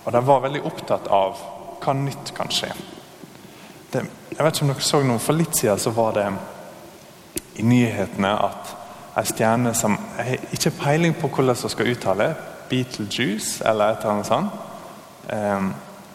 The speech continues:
kanskje kommer til å eksplodere i en supernova. Hva tid som helst. Så sjekket jeg litt mer, og så viser det seg at hva tid som helst kan være mellom nå og hundre tusen år fram. Eh,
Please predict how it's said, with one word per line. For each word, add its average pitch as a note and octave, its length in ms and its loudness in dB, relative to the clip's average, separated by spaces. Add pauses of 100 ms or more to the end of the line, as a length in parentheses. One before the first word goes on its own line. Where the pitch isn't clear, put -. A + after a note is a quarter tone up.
(100)
kanskje C3+ 680 2 (420)
kommer A2 200 0
til A#2 100 6
å - 40 -4
eksplodere G2 680 2
i F#2 80 0
en F#2+ 80 0
supernova. - 680 0 (1500)
Hva A#2+ 100 -2
tid A#2 240 2
som F#2+ 160 -2
helst. - 400 -6 (520)
Så C#3 120 0
sjekket - 360 4
jeg C#3 100 2
litt C3+ 380 -6
mer, C3 400 2
og B2 80 -2
så A#2+ 120 -6
viser A#2 280 0
det - 80 0
seg G#2 160 4
at - 280 -2 (180)
hva B2+ 140 4
tid B2 220 2
som G#2 180 0
helst A#2 360 0
kan A2 120 0
være G#2+ 160 4
mellom G#2 440 0
nå G#2+ 120 4 (140)
og - 280 0
hundre G#2 340 4
tusen G#2 400 -2
år F#2+ 160 2
fram. A2+ 260 -2 (1200)
Eh, - 200 -8